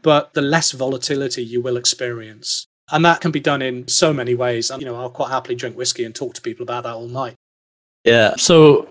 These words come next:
Speaker 2: a quick question is, you know, we've talked about diversification before on the podcast and just in general, you know, we've kind of preached it, but we've never really tackled it on the scale of, like, the global markets, right?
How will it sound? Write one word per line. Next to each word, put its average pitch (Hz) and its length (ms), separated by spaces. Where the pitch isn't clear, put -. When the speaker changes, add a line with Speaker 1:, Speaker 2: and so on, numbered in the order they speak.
Speaker 2:
a 151 80
quick - 360
question 104 600
is, 98 380
you 113 80
know, 120 180
we've 180 320
talked 107 420
about 92 500
diversification 95 920
before 90 580
on 85 200
the 80 80
podcast 82 800
and 101 120
just - 360
in 101 140
general, 85 540
you 90 60
know, 87 100
we've 90 260
kind 95 260
of 85 200
preached 87 380
it, 92 160
but 101 100
we've 95 180
never 123 380
really 110 260
tackled 98 580
it 95 140
on 90 640
the 95 160
scale 87 960
of, 87 300
like, 85 280
the - 200
global 87 580
markets, 82 580
right? 82 300